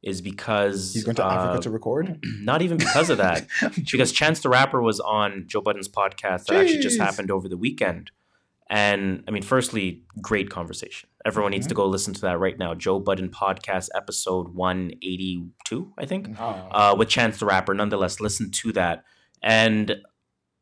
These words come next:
Speaker 1: like, so he spoke about Good Ass Job, right? The collab between
Speaker 2: Oh,
Speaker 1: him and
Speaker 2: yeah,
Speaker 1: Kanye.
Speaker 2: yeah. I
Speaker 1: Is
Speaker 2: was
Speaker 1: it
Speaker 2: like,
Speaker 1: called
Speaker 2: "What the
Speaker 1: Good Ass
Speaker 2: fuck?"
Speaker 1: Job or Good Ass City or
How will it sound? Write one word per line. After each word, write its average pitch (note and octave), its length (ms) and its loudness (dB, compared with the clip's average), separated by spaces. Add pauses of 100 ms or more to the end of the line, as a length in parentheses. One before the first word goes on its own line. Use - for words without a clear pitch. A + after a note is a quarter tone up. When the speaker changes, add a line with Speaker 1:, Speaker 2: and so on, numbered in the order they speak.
(360)
Speaker 1:
like, - 400 -4
so - 160 0
he B2 80 -2
spoke E3+ 280 2
about D3 220 2
Good A#2+ 120 6
Ass G#2 180 2
Job, E2 340 -6 (640)
right? F#2+ 160 0
The F2+ 80 -4
collab F2+ 420 0 (280)
between G#2+ 280 -2
Speaker 2:
Oh, D#3 120 10
Speaker 1:
him D#3+ 60 10
and - 40 8
Speaker 2:
yeah, F3 80 8
Speaker 1:
Kanye. D#3+ 140 10
Speaker 2:
yeah. D#3+ 60 10
I - 20 10
Speaker 1:
Is C#3 60 10
Speaker 2:
was C#3 120 6
Speaker 1:
it - 60 4
Speaker 2:
like, E3 80 0
Speaker 1:
called G#4 120 4
Speaker 2:
"What - 60 -8
the A4+ 60 8
Speaker 1:
Good A4+ 80 8
Ass F3 80 8
Speaker 2:
fuck?" - 60 -4
Speaker 1:
Job F#4+ 220 4
or F3+ 80 2
Good D#3+ 160 2
Ass E3 400 2 (220)
City G3 400 -2
or D3 240 -4